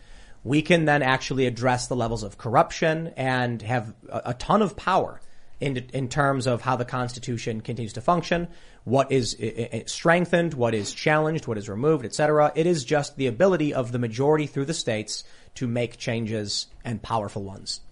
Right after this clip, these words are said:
If Congress is deadlocked, if the establishment is refusing to budge, if we can't, you know, get, get these things done, then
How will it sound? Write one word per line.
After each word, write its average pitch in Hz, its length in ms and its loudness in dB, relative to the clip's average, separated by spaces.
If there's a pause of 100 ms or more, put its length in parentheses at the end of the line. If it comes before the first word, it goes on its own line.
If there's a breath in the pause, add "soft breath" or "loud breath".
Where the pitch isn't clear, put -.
(420 soft breath)
If 135 560 2 (340)
Congress 165 480 4
is 135 140 4
deadlocked, 127 720 2
if 120 100 -2
the 123 80 -4
establishment 139 800 0
is 110 400 -4
refusing 139 400 0
to 127 80 2
budge, 117 460 0 (240 soft breath)
if 123 180 0
we 127 160 -2
can't, 156 460 0 (480)
you 139 120 0
know, 117 180 2
get, - 220 0
get 143 160 0
these 139 200 0
things 131 240 -2
done, 113 320 -2
then 117 240 -6